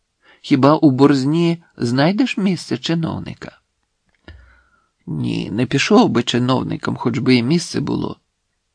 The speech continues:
Мало люди клянуть отих писарчуків, у яких ближче за все своя кишеня. Я, мамо, не зможу так, а по-чесному не дадуть. Та й боятимуться мене,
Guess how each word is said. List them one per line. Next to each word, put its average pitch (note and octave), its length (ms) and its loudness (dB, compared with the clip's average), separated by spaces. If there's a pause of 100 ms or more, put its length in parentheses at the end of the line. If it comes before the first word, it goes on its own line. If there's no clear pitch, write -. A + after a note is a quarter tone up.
(140)
Мало D#3 520 2
люди E3 300 4
клянуть C#3+ 640 2
отих C3+ 340 -4 (140)
писарчуків, D3 840 0 (500)
у - 100 0
яких B2 460 0
ближче C3+ 540 2
за B2 140 2
все C3+ 240 0
своя C3 320 0
кишеня. E3 640 -4 (720)
Я, G1+ 260 0
мамо, C#3 280 4
не B2 140 2
зможу B2 380 0
так, - 480 -8 (580)
а - 100 0
по-чесному C3+ 920 -4 (220)
не D3+ 220 0
дадуть. - 520 -6 (580)
Та - 80 -2
й C4+ 80 2
боятимуться D3 880 0
мене, C3 400 -6